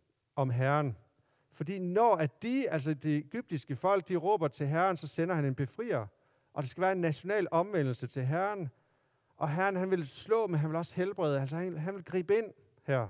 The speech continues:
Og så er det det her vilde her.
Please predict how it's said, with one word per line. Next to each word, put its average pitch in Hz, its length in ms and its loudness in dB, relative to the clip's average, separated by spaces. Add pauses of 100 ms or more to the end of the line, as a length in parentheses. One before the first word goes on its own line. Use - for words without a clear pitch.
(1800)
Og 135 100 -4
så 175 120 -2
er 170 180 0
det 147 220 2 (460)
det 139 80 2
her 135 100 2
vilde 143 380 0
her. 117 240 -2